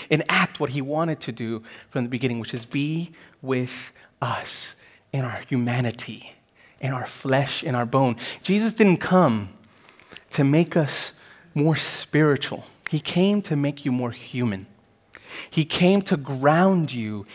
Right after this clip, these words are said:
into your existence, into your circumstances, and to be different in them, not to just take you out of them. And so, the context of Jesus' mission is to be found in the plot line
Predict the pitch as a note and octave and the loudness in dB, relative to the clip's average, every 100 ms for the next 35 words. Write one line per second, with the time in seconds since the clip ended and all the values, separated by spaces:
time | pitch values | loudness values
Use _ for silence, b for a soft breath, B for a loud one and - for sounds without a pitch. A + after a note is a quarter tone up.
0 | B D#3 D3 - B2 A2+ A2+ A2+ D#3 - | B -2 -2 -2 -4 -2 -2 0 0 0
1 | - A#2+ C3+ B2 C3+ A2+ A2 - - - | -2 -2 -2 -6 -4 -4 -2 -4 -2 0
2 | C#3+ - B2+ - A#2+ G#2+ A2+ G#2+ - B | 0 2 -2 0 -2 -2 -4 -8 -8 B
3 | B C#3+ C#3+ B2 C#3 C3+ D3+ C3+ - D3+ | B 0 2 2 0 -4 -4 -4 0 0
4 | - A#2+ - - C3 B2+ A#2 G#2+ F#2+ F2+ | 2 -4 -6 -6 -2 -2 0 0 -2 -10
5 | - B B B D3 C#3+ C3 B2 - B2+ | -16 B B B -2 -2 -10 -10 -4 -6
6 | - B2 A2+ A2+ A#2+ D#3+ D3 - D#3 A#2 | -2 -2 0 0 0 0 0 6 6 6
7 | G2 - _ _ _ _ _ _ _ _ | 2 -12 _ _ _ _ _ _ _ _
8 | _ - B B B B B B _ B | _ -16 B B B B B B _ B
9 | - F3+ - G3 A#3 B3+ G3 D3 - - | 2 4 4 8 8 8 4 2 2 -2
10 | D#3+ D3+ E3 C#3+ D3 D#3+ F#3 D#3+ C#3+ E3+ | -2 0 -6 -6 -6 -2 -2 -2 -2 -4
11 | D#3 - F3 D#3+ - G3+ A3+ A3+ - D#3+ | -4 -6 -8 -8 0 4 4 0 -2 0
12 | D3+ - G#3+ A3+ C4 D3+ B2+ A2 A2 | 0 -2 4 6 6 6 2 2 -6